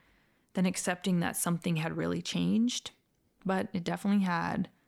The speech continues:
And instead of pulling back, I did what I said <laughs> earlier,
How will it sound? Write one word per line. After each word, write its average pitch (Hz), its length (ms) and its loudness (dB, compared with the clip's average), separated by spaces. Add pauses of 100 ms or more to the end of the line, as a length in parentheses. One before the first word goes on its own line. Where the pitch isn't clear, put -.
(380)
And 208 120 6
instead 208 260 4
of 269 140 -4
pulling 214 260 4
back, 175 460 0 (960)
I 190 40 0
did 175 240 0
what 170 120 2
I 156 80 0
said 196 500 4 (340)
<laughs> - 360 -20
earlier, 196 680 2